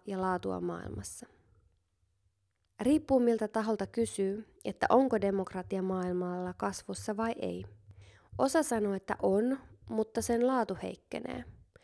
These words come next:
Haasteena on se, että muistettaisiin puolustaa demokratiaa erityisesti poikkeustilanteessa, eikä pitää sitä itsestäänselvyytenä. Demokratia ei ole koskaan täysin valmis,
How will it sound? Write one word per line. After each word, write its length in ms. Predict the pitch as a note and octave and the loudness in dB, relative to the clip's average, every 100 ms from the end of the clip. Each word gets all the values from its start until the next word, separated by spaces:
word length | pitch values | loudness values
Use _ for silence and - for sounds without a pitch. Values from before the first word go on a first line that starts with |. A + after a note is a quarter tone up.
| - - - _ | -16 -16 -20 _
Haasteena 680 | - A#3 A3+ - G#3 F#3 F#3 | 0 2 2 0 0 0 0
on 220 | F#3+ F#3 | 0 0
se, 380 | F#3 A3+ G#3 - - | 0 -2 -2 -6 -14
että 200 | G#3 G#3 | -6 -2
muistettaisiin 880 | G#3+ B3 B3+ G3 - F3 F3+ - G3 | 2 2 2 -4 -6 -6 -4 -4 -4
puolustaa 680 | - G#3 G3 G3 - F3+ F3+ | -2 0 0 -4 -6 -6 -2
demokratiaa 760 | G#3+ G#3+ G3+ G3 F#3 - F3+ - | 0 0 -2 -8 -6 -4 -4 0
erityisesti 800 | A#3+ B3+ A3 F#3 F#3 F#3 - F#3 - | 2 2 0 -2 -2 -6 -10 -14 -6
poikkeustilanteessa, 1160 | F3+ F3 - - - F#3 F3+ F#3 F#3+ G3+ - G3+ - - - _ - | -4 -4 -10 -12 -10 -8 -8 -8 -10 -8 -10 -10 -14 -20 -20 _ 4
eikä 260 | A3+ A3+ A3 | 6 6 4
pitää 340 | G3+ - F#3+ | 2 -2 -4
sitä 240 | - - - | -4 -6 -6
itsestäänselvyytenä. 1300 | F3+ - F3+ F3+ F3 - E3 E3 - - - G#3 - - - _ _ - | -6 -8 -10 -10 -10 -10 -10 -8 -10 -8 -10 -12 -16 -20 -20 _ _ 2
Demokratia 640 | A#3+ B3 B3 A3 - G#3 | 4 4 2 -4 0 0
ei 220 | - G#3 | 2 2
ole 140 | G#3+ A3 | 2 0
koskaan 600 | - C4 B3+ - F#3 F3 | 4 2 2 -6 -6 -6
täysin 460 | F3 F3 F3+ F#3 | -6 -6 -6 -4
valmis, 520 | F3 E3 E3 F#3 - | -4 -6 -6 -8 -12